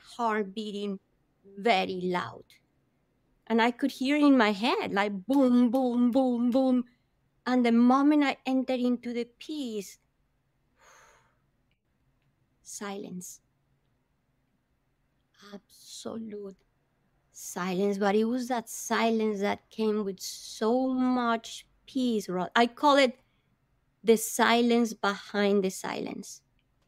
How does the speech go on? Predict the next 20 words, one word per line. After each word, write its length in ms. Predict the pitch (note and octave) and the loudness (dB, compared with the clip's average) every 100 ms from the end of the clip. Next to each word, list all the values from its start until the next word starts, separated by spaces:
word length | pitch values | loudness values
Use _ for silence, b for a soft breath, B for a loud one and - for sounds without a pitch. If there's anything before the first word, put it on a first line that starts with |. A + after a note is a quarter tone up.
| _ _ _ _ _ | _ _ _ _ _
To 120 | - B3 | 2 6
the 120 | A#3+ | 8
point 380 | - C4+ D4 D4 | 8 8 10 10
that 320 | C4+ A#3+ - _ _ _ - | 8 6 -2 _ _ _ -2
this 300 | A#3+ D4 - | 2 2 2
just 320 | - D4+ C#4 - _ _ _ _ A#3+ | 2 2 0 -14 _ _ _ _ 2
didn't 300 | C#4+ C#4+ C#4 | 6 8 6
end 160 | C4+ | 6
there. 160 | D4 C#4 | 6 4
For 220 | - C4+ | 4 4
the 200 | B3 B3+ | 6 4
rest 460 | A#3 B3+ C#4 D#4 F#4 | 4 2 2 -2 -2
of 120 | F4 | 2
my 240 | D#4 B3+ | 2 2
life, 680 | A3+ G#3+ D#4 F#4+ G#3+ - - | 2 0 -2 -4 -4 -6 -6
after 380 | A#3 A3 - A3+ | -8 -6 -6 -6
this 260 | A3 C4 C#4+ | -4 -6 -6
experience, 1000 | C#4+ - - D4 E4+ D#4+ A#3 F#3+ F#3+ - _ _ _ _ _ - | -8 -10 -10 -6 -2 0 2 2 -2 -10 _ _ _ _ _ -4
I 160 | A#3+ A#3+ | -2 -4
craved 580 | - A#3+ A3+ A3+ A3+ _ | -6 0 2 2 0 _